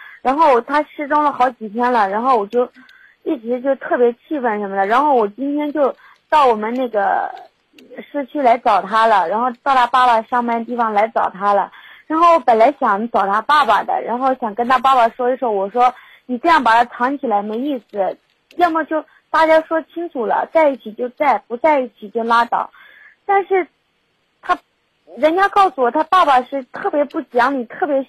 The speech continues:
凶的一个人，然后我都怀疑他爸爸肯定把他打了，然后放在家里。他爸爸以前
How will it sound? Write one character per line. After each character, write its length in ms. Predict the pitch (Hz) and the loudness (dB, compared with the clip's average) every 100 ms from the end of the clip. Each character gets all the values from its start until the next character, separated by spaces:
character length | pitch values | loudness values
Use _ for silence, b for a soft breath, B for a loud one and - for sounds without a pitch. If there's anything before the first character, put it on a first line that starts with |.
| - | -6
凶 180 | 311 311 | -6 -2
的 140 | 254 | -4
一 120 | 214 | -4
个 120 | 214 | -2
人， 240 | 196 185 196 | -2 -2 -4
然 120 | 240 | -4
后 200 | 294 269 b b b - | -2 -2 b b b -4
我 120 | 269 | 0
都 80 | 370 | 0
怀 240 | 381 311 | 2 2
疑 60 | 320 | 4
他 120 | 349 | 2
爸 200 | 359 349 | 4 4
爸 80 | 311 | 4
肯 180 | 277 277 | 0 -2
定 80 | |
把 140 | 294 262 | 0 2
他 80 | 285 | 0
打 320 | - - 208 | -2 0 2
了， 320 | 214 233 - | 4 4 2
然 120 | 233 | 2
后 100 | 262 | 2
放 160 | 269 294 | 2 2
在 100 | 262 | 2
家 180 | 262 247 | 2 2
里。 80 | |
他 120 | 233 294 | 0 2
爸 120 | 320 | 4
爸 100 | 302 | 2
以 140 | 233 | 0
前 240 | 220 262 | -4 -6